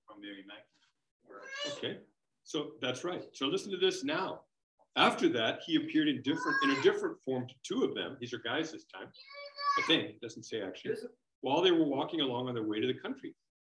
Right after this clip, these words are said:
Speaker 2: they went away and reported to the others, but they didn't believe them either.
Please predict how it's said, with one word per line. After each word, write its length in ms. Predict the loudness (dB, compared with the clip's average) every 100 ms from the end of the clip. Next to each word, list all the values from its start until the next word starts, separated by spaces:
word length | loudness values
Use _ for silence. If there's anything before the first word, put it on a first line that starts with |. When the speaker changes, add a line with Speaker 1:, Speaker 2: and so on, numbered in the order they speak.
| -20 -6 4
Speaker 2:
they 140 | 6
went 240 | 8 4
away 260 | 4 -2 -2
and 120 | -2
reported 420 | -4 -2 2 4 4 4
to 80 | 4
the 100 | 2
others, 280 | 2 0 -4
but 120 | -6 -4
they 120 | 0
didn't 220 | 2 2 0
believe 300 | 2 2 0
them 160 | -6 -6
either. 360 | -2 -2 -2